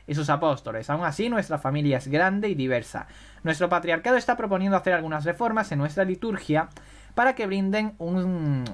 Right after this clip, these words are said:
o sea, un encuentro más cercano con otras iglesias. La idea es mejorar el,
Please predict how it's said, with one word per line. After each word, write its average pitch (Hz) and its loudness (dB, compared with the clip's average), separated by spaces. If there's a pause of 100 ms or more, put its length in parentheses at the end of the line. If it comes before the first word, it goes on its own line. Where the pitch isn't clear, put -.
o 123 -6
sea, 127 2
un 151 0
encuentro 165 0
más 160 0
cercano 156 0
con 143 2
otras 151 0
iglesias. 120 -8
La 143 2
idea 202 4 (420)
es 170 -6
mejorar 175 2
el, 123 -4